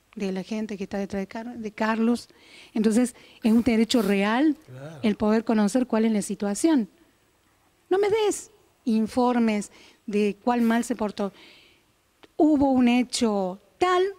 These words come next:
Speaker 1: estamos analizando con la justicia, puede llegar a ocurrir tal cosa, o en su momento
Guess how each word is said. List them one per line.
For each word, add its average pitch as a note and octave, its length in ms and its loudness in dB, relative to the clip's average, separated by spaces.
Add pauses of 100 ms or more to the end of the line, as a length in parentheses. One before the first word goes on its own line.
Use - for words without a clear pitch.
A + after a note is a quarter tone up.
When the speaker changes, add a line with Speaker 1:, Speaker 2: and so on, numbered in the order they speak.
(680)
Speaker 1:
estamos A3 460 2
analizando G3+ 580 -2
con B3 160 0
la C4 80 2
justicia, D4 760 0 (300)
puede C4 280 0
llegar A3+ 280 0
a - 20 2
ocurrir G#3+ 380 -4
tal G3+ 240 -8
cosa, F3+ 440 -12
o B3+ 140 0
en C4 100 2
su B3+ 120 -2
momento A3+ 500 0